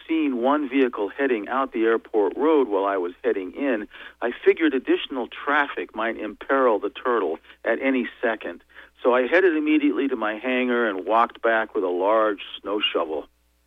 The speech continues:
Trying not to pinch the turtle's feet,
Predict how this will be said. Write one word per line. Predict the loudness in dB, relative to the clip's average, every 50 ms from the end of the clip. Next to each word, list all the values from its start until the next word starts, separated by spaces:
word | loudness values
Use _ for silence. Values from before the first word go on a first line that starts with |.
| _ -20 -20 -20 -20 -20 -20 -20 _ -10
Trying | -4 0 4 4 4 4 2 2
not | 4 4 4 4 2
to | -2 -4
pinch | -4 -4 -2 -2 -2 -2 -4 -6
the | -6 -6
turtle's | -4 -2 0 2 2 2 0 -4 -8 -14 -10 -6
feet, | -4 -2 -2 -2 -4